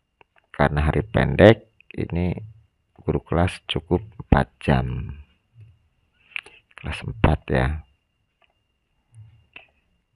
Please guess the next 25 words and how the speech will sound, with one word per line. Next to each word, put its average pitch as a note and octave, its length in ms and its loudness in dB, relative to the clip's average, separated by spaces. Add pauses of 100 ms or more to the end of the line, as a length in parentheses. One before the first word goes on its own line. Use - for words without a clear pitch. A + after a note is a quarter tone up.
(360)
Nah, - 640 -10
ini F2 480 0
tinggal D#2 320 2
dihabiskan, D#2 640 4
berarti D#2 320 4
di D#2+ 80 4
hari D2+ 160 4
Sabtu - 400 0
sisanya - 560 0 (240)
itu F2 480 0
guru D#2 240 0
kelas, D2+ 320 0 (600)
enam - 180 -4 (100)
jam. C2 340 0 (240)
Oke, - 460 -8
habis - 840 -2
untuk - 300 -6
kelas E2 240 0
empat - 340 -8 (140)
refresh - 480 2
ya. D#2 240 2 (960)
Nah, G1+ 460 -8
akan D#2+ 260 -2
beres D#2+ 480 4
ya. D#2 400 -2